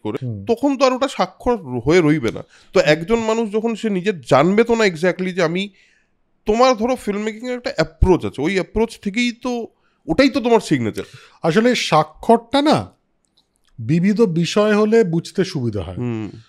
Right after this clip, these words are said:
Speaker 2: যদি একই ধরনের ছবি বারবার তুমি করে যাও, ওটা তোমার স্বাক্ষর
Speaker 1: হুম।
Speaker 2: না তুমি স্বাক্ষর করার চেষ্টা করছো,
Speaker 1: রাইট।
Speaker 2: সেইটা বোঝা যায় না, খুব কঠিন সেটা
Speaker 1: হুম,
Speaker 2: বোঝা।
Speaker 1: হুম, হুম।
Speaker 2: বা তুমি অন্য কিছু, অন্য রকম গল্প বলতে স্বচ্ছন্দ নও,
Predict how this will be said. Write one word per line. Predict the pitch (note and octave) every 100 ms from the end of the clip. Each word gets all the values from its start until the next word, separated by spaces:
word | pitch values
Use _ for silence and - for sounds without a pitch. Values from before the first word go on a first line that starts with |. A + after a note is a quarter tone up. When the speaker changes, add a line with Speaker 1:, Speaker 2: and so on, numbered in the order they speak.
| _ -
Speaker 2:
যদি | D3 F#3+ -
একই | D3+ - A3+
ধরনের | F3+ C#3+ E3 G#3 A3
ছবি | - G3+ G3+
বারবার | E3+ E3 F#3
তুমি | F3+ F#3+ F#3
করে | F3+ E3
যাও, | C#3 A#2+ F#3+ G#3+ _ _ _ D3+
ওটা | D3
তোমার | F#3 G3+ G#3
স্বাক্ষর | - E3 - - G3+ D3 E3+ _
Speaker 1:
হুম। | B2+ B2 C3 D3+
Speaker 2:
না | D3+ D#3+
তুমি | D#3+ - F3 F3+ F#3 F#3 F#3 F#3 _ _ _ _ _ _ _ _ _ _ _
স্বাক্ষর | - D#3 - F#3+
করার | E3+ F3+ F3
চেষ্টা | - C3+ -
করছো, | D#3+ E3+ - G#2
Speaker 1:
রাইট। | - - _ - - - - - _ -
Speaker 2:
সেইটা | - D3+ E3+
বোঝা | C3 A#2+
যায় | G#2+ G2+
না, | F#2+
খুব | - E3+ -
কঠিন | D3 C#3 G#2
সেটা | F2+ G2+ G2
Speaker 1:
হুম, | F#2
Speaker 2:
বোঝা। | F2+ F2+
Speaker 1:
হুম, | A2
হুম। | F#2 G#2 _ - -
Speaker 2:
বা | D3+
তুমি | D3+ F3+
অন্য | E3+ E3+
কিছু, | E3 E3+ - G3
অন্য | E3 D#3 F3
রকম | E3+ F#3 E3+
গল্প | D#3 D#3 E3
বলতে | D#3+ E3 D#3 E3+
স্বচ্ছন্দ | - C#3 - E3+ E3+
নও, | E3 D3 A2 A#2